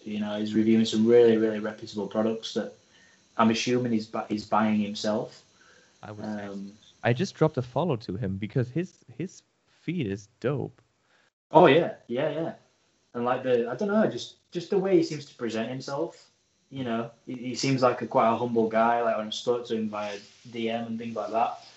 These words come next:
Speaker 1: um, he actually reached out to me. Um, it was quite a while ago now, but maybe,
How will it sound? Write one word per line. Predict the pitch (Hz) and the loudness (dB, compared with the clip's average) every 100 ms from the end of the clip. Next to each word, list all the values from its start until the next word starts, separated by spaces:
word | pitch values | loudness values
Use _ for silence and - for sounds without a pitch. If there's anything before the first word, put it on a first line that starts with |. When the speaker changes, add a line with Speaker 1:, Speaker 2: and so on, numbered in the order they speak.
| _ _ | _ _
Speaker 1:
um, | 113 104 104 | 0 0 -2
he | 113 123 | -2 -4
actually | 160 - 120 | -4 -4 -2
reached | 113 113 - | 0 0 0
out | 110 113 - | -2 -2 -4
to | |
me. | 131 139 151 - _ _ _ | -6 -6 -8 -14 _ _ _
Um, | 110 107 104 107 | -4 -2 -4 -4
it | 107 | -6
was | 104 | -2
quite | - 214 | 0 2
a | |
while | 113 151 202 | 2 2 2
ago | 139 110 | 0 -2
now, | 107 95 - _ _ _ - | -4 -8 -14 _ _ _ -14
but | - 135 | -12 -6
maybe, | 123 117 110 | 0 2 0